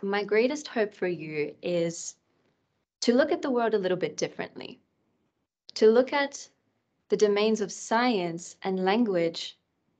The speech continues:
differently and see something that you may have never seen before.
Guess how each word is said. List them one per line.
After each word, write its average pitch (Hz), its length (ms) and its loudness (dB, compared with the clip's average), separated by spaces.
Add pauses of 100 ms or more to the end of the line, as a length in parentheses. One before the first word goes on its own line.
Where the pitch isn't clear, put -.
(280)
differently 170 800 0
and 185 120 -4
see 254 300 -4
something 226 500 -2
that 180 200 -2
you 190 60 -2
may 185 180 -2
have 180 160 -2
never 175 260 0
seen 170 260 -6
before. 156 420 -6